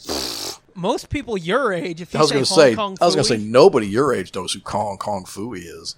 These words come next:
Speaker 1: Right.
Speaker 2: They're like, "That's some racist shit."
Speaker 1: <laughs>
Speaker 2: What is this old racist cartoon?
Speaker 1: <laughs> And it's funny, sometimes fucking,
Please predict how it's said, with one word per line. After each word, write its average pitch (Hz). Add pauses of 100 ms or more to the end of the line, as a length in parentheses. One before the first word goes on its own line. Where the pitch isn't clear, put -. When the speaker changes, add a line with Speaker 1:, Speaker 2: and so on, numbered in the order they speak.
Speaker 1:
Right. 156
Speaker 2:
They're 139
like, 104
"That's 139
some 92
racist 92
shit." - (800)
Speaker 1:
<laughs> 233 (280)
Speaker 2:
What 190
is 139
this 107
old 98
racist 98
cartoon? 95 (240)
Speaker 1:
<laughs> 196 (960)
And 247
it's 233
funny, 208
sometimes 160
fucking, 143